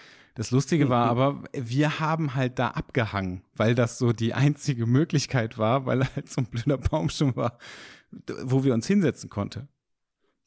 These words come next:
Speaker 1: Und dann haben wir da immer abgehangen und dann kamen halt so diese ganzen, diese ganzen, äh, Landscape-Fotografen, die dann natürlich auch so Langzeitbelichtungen gemacht haben, was irgendwie ziemlich doof ist, wenn du da so ein paar Leute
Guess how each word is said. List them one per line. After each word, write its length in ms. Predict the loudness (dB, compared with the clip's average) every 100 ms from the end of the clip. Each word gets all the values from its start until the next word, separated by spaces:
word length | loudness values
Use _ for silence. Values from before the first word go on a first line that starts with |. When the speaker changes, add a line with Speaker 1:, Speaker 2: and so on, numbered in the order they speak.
| _
Speaker 1:
Und 80 | -4
dann 160 | -2 0
haben 120 | 2
wir 80 | 2
da 80 | 2
immer 200 | 0 0
abgehangen 500 | -2 0 0 0 0
und 60 |
dann 120 | -2
kamen 280 | 0 0 2
halt 100 | 2
so 100 | 0
diese 240 | -2 -2 -2
ganzen, 540 | -2 0 0 -2 -4
diese 220 | -10 -8
ganzen, 600 | -4 -4 -2 -2 0 -2
äh, 380 | -4 -6 -4 -6 -10 _ _ _ _
Landscape-Fotografen, 840 | -2 0 0 0 0 -2 0 0 0
die 120 | 0
dann 140 | 2
natürlich 440 | 2 2 -2 -2 -2
auch 160 | -4
so 160 | -2 0
Langzeitbelichtungen 960 | 0 0 0 -2 0 -2 -2 -2 -2 -2
gemacht 380 | -2 -4 -2
haben, 260 | -2 -2 -2
was 300 | -2 -2 -4
irgendwie 600 | -10 -6 -2 0 0 -4
ziemlich 340 | -2 -2 -2
doof 280 | -2 -2 -2
ist, 200 | -4 -6
wenn 140 | -6 -6
du 60 |
da 140 | -6 -6
so 80 | -6
ein 120 | -8
paar 200 | -6 -2
Leute 400 | 0 0 0